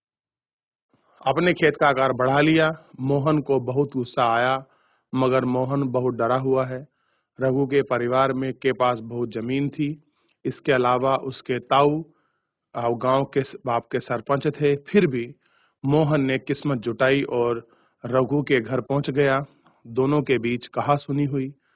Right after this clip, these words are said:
रघु ने तो मानने से इनकार कर दिया, उसे मेड़ के आगे बढ़ा दिया। थोड़ी देर बाद झगड़ा शुरू हो गया।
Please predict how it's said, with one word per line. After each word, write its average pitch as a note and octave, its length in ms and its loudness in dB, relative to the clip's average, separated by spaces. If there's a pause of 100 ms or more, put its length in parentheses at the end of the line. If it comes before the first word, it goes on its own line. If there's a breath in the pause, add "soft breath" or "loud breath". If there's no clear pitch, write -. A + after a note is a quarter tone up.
(400)
रघु C3+ 320 0
ने C#3 180 0
तो B2+ 320 -2
मानने B2+ 400 0
से C3 140 -6
इनकार A#2+ 320 -2
कर B2+ 200 -2
दिया, B2+ 420 -2 (100)
उसे C3+ 440 -2 (600)
मेड़ D3+ 300 4
के C#3+ 160 0
आगे B2+ 280 2
बढ़ा B2 320 2
दिया। C3+ 460 -2
थोड़ी D3 320 2
देर B2+ 220 2
बाद A#2+ 200 -2
झगड़ा A2+ 300 -6
शुरू A#2 240 -6
हो G#2 160 -14
गया। F2 380 -20